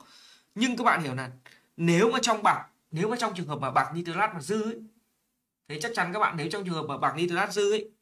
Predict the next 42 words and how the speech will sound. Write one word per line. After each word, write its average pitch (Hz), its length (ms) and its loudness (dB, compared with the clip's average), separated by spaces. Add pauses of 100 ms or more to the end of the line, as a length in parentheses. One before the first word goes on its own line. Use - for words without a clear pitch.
thì 143 120 -6
làm 135 120 -6
sao? 147 300 -4 (200)
Thì 170 140 2
cái 214 100 4
đồng 190 160 4
này 156 100 -2
nó 165 120 -2
chưa 220 100 2
được 180 120 -4
phản 117 140 -8
ứng. 127 120 -10 (300)
Thì 170 320 -4 (140)
chắc 277 200 2
chắn 175 160 -2
lúc 240 160 -6
đấy 165 160 -4
là 208 140 -4
kim 196 160 -8
loại - 200 0
của 135 60 -8
em 160 200 -2
nó 165 60 -10
sẽ - 160 -8
chứa 143 200 -6
bốn 139 260 -8
muối. 143 160 -10 (1400)
Đó 131 180 -4
là 165 120 0
magie 165 340 0
hai 156 200 -2
cộng, - 200 -8
kẽm - 200 -2
hai 185 120 -4
cộng, - 220 -10 (140)
đồng 143 220 -4
hai 156 160 0
cộng 165 140 -10
chưa 185 140 -2
được 123 140 -6
phản 107 140 -14
ứng. 120 200 -16